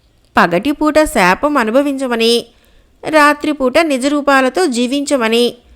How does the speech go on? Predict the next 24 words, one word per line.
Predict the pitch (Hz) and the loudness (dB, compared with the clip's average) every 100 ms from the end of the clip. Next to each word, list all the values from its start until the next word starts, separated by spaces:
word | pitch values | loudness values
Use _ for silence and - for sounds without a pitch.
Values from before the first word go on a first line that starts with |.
| _ _ _ 285 | _ _ _ 2
మాకు | 294 285 | 2 2
శాప | 311 240 185 180 | 0 2 2 2
విమోచనను | 302 294 277 277 269 247 349 | -2 -4 -4 -4 -4 -6 -4
సెలవిచ్చాడు | 370 285 285 269 - 262 370 | 0 0 0 0 2 2 4
ఆ | 339 | 2
ముని. | 254 247 247 - _ _ _ _ _ _ _ _ _ - | 2 0 -2 -4 _ _ _ _ _ _ _ _ _ 0
ఎంతో | 175 123 120 196 | 0 0 -2 -2
కాలంగా | 262 277 269 277 254 226 240 269 - _ _ 285 | 2 0 0 0 2 4 2 0 -8 _ _ -2
ఈ | 302 | 0
నదీ | 285 165 147 220 | 2 0 0 -2
తీరంలో | 277 294 285 269 285 262 | 0 0 0 2 2 2
ఉంటూ | 185 185 370 539 403 - _ _ _ | 0 2 4 4 2 -6 _ _ _
ఒకనాటి | - 320 277 196 165 202 330 | -2 0 0 0 0 0 -2
రాత్రివేళ | 294 214 190 - 320 302 285 247 220 220 - - | 0 0 0 -2 -4 -2 0 2 2 0 -4 0
యోగిని | 226 254 277 302 | 4 4 2 -2
కలుసుకొని | 277 226 233 262 220 330 539 415 _ _ _ _ - | 0 0 0 -4 0 2 0 -2 _ _ _ _ -2
నాకు | 320 311 311 | 0 2 0
త్వరగా | 302 196 170 196 277 | 0 0 0 0 0
శాప | 294 220 170 214 | 0 0 0 0
విమోచన | 294 302 294 302 302 294 | -6 -6 -4 -4 -4 -4
కలిగించే | 294 254 254 254 269 | -2 -2 -2 -2 -2
మార్గం | 240 185 190 196 302 | 0 0 0 -2 -4
చెప్పమని | 285 262 247 277 | -4 -4 -4 -4
ప్రార్థించాను. | 381 320 285 240 269 262 226 208 | -2 0 0 0 0 2 0 0